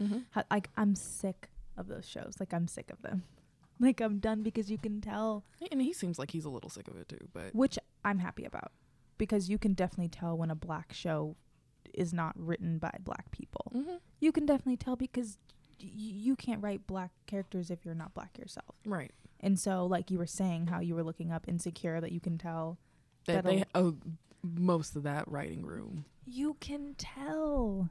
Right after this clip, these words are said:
Speaker 2: And like I said, that is sometimes my issue with Dear White People,
Speaker 1: Mm-hmm.
Speaker 2: because it is, like, a caricature of black people in the way that we talk.
Speaker 1: And it's cringy, and you can tell when it's not written by someone black because it's super cringy, and if it is, then it's a little weird.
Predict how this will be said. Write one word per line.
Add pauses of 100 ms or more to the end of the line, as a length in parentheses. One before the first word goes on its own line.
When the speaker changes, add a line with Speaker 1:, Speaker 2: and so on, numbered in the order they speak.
Speaker 2:
And
like
I
said,
that
is (220)
sometimes
my
issue
with (160)
Dear
White
People,
Speaker 1:
Mm-hmm. (280)
Speaker 2:
because
it
is, (120)
like,
a (180)
caricature (480)
of
black
people
in
the
way
that
we
talk.
Speaker 1:
And
it's
cringy,
and
you
can
tell
when
it's
not
written
by
someone
black
because
it's
super
cringy,
and
if
it
is,
then
it's
a
little
weird.